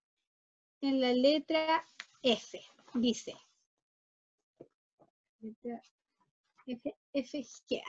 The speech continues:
aquí. Eh, em, estos son los, para que la gente sepa, son los comparados, donde vienen los artículos, de donde uno estudia,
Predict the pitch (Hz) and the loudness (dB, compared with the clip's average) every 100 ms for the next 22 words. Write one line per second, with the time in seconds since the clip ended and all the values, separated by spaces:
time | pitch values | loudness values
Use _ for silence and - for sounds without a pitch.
0 | 208 - - - - _ _ _ _ _ | -6 -8 -14 -20 -20 _ _ _ _ _
1 | _ _ _ _ - _ 247 - 240 247 | _ _ _ _ -20 _ -6 -2 0 0
2 | 262 339 330 392 320 339 370 339 330 311 | -2 -4 0 2 2 4 8 10 10 6
3 | 302 311 302 330 294 - 311 294 359 - | 2 2 2 2 0 2 2 2 0 -4
4 | _ _ - 320 330 330 339 - 254 247 | _ _ 4 6 6 6 4 6 4 8
5 | 294 269 247 262 262 277 285 277 262 247 | 8 8 6 4 6 6 8 6 4 4
6 | 302 330 311 302 285 277 262 254 262 285 | 8 8 8 6 6 4 2 2 4 6
7 | 294 277 - 302 311 339 | 6 4 4 6 6 6